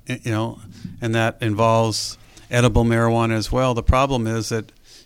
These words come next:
you don't know what you're, what you're putting in your body. And it's not the marijuana of your generation, my generation, when we were in college. I mean, this is like one, one puff. The T H C content is so high. I mean, one, one puff and you could be,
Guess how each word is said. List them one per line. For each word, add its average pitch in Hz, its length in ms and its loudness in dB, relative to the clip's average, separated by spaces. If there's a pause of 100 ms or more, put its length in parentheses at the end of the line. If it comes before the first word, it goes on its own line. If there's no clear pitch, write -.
you 127 140 -2
don't 151 180 2
know 127 220 2
what 127 280 0
you're, 131 200 0 (100)
what 120 180 4
you're - 80 10
putting 127 220 4
in 120 80 0
your 117 80 -2
body. 117 460 -2 (180)
And 113 360 -2
it's - 200 -4
not 123 240 0
the 123 60 -2
marijuana 117 720 0
of 110 340 -4 (440)
your 117 200 0
generation, 117 640 0
my 113 180 0
generation, 113 720 0
when 113 120 -2
we 110 120 -2
were 107 80 -2
in 107 100 -4
college. 117 520 -2
I 107 60 -2
mean, 107 160 -2
this 113 180 -6
is 113 140 -8
like 110 240 -6
one, 117 360 -4 (300)
one 123 300 2
puff. - 380 2
The 113 120 -6
T 135 200 -2
H 113 200 -4
C 127 100 -4
content 120 460 -2
is 107 100 -2
so 113 200 -4
high. 127 220 -2
I 117 40 -4
mean, 113 220 -6
one, 120 340 -4
one 120 320 -2
puff 127 380 0
and 107 180 -4
you 110 80 -4
could 104 180 -8
be, 110 280 -6